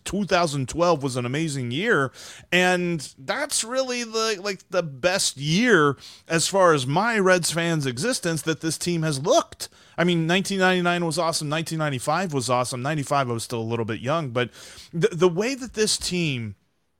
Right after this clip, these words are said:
has come together around its young, s-, you know, budding stars, well, I think they can get there. There's lots of people talking really good things about Matt McLain and Spencer Steer and, and, and Elly De La Cruz, but also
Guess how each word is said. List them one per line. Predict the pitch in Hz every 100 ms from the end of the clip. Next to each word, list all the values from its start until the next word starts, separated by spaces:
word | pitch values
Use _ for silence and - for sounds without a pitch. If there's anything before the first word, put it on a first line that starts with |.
| _ _
has | - 139
come | - 180 170
together | 165 147 123
around | 110 113 113
its | 107 -
young, | 101 151 170 160 _
s-, | - - - _ 143
you | 139
know, | 120 101 104
budding | 143 143 180 180 175
stars, | - 175 170 117 107 110 - - - - -
well, | 131
I | 123
think | 170 160
they | 156
can | 135 120
get | 143 170
there. | 120 113
There's | 120 117
lots | 107 98 - -
of | 131
people | 143 123
talking | 113 139 123 127 113
really | 120 165 151
good | 139 120
things | 147 151 110
about | 110 117 - - -
Matt | 135 135
McLain | 117 135 135 123 113
and | 107
Spencer | 139 131 127
Steer | - 127 127 120 113
and, | 110 - - -
and, | 131 127
and | 127 127
Elly | 135 127
De | 123
La | 117
Cruz, | - 175 190 127 - - -
but | 135 170
also | 190 247 - 240 214